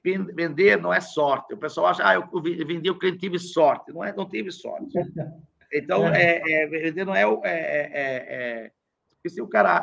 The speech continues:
Speaker 1: acredita que vender é uma sorte, não é uma ciência, não é um processo, ele tem que fazer outra coisa, ele não pode ser vendedor,
Speaker 2: É.
Speaker 1: porque não é sorte.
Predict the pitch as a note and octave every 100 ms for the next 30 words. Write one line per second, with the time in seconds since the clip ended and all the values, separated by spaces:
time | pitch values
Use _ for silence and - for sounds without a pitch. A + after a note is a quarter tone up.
0 | E3+ E3 - D#3+ C#3+ D3 D3+ C3 C#3+ C#3
1 | C3+ B2+ B2 A#2 - F#3 E3+ - A2+ A#2
2 | A#2+ - C#3 A#2+ - _ _ - B2+ D#3
3 | D3 C3+ A#2 A#2 A2 E3 F3+ E3+ - _
4 | _ - - G#3+ - E3 F#3 - G2 D3+
5 | F3+ E2+ D2 - - - D3+ C3+ - -
6 | F#2+ - _ - E3 E3+ F#3+ - A2 -
7 | _